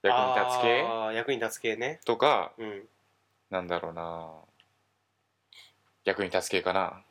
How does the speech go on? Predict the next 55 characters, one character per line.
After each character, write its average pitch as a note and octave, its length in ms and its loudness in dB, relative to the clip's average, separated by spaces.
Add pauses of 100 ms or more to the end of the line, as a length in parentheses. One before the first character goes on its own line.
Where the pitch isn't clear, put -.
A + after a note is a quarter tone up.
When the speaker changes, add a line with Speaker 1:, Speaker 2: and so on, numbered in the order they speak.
(160)
Speaker 2:
日 - 100 -8
は B2 60 0
役 A2 180 -4
に G#2+ 80 -6
立 G#2+ 100 -8
た A#2 100 -2
な A#2+ 100 0
い A2+ 40 -4
系 C3 100 -6
だ - 60 -2
っ - 40 -8
た - 100 -10
ね。 - 80 -6
Speaker 1:
そ A2 160 0
う G#2 40 0
だ F2 120 -2
ね。 G2 260 -2
Speaker 2:
<laughs> - 460 -4 (1400)
Speaker 1:
な C3 80 -2
ん A2 60 -4
か、 - 220 -2
Speaker 2:
あ - 60 -12
と D3+ 100 -10
く A#2 120 -6
だ G#2 100 0
ら G#2 100 -8
な G2+ 120 -10
い F#2 60 -12
系 F#2 180 -14
と F#2 100 -20
か - 100 -20
ね。 A#2+ 120 -18
Speaker 1:
く A2 100 -6
だ G2+ 120 2
ら F#2 100 0
な F#2 100 -2
い、 E2+ 80 -6
な F#2+ 120 -4
ん - 20 -4
か - 20 -8
そ - 100 0
う D#3 40 4
い - 20 2
う - 20 0
の A2+ 60 -4
も F2 60 0
あ F2 60 -2
っ - 60 -16
て F2 100 -6
も E2+ 60 -6
い E2+ 60 -8
い - 40 -14
か D#2 100 -14
な D#2+ 80 -16
っ - 80 -14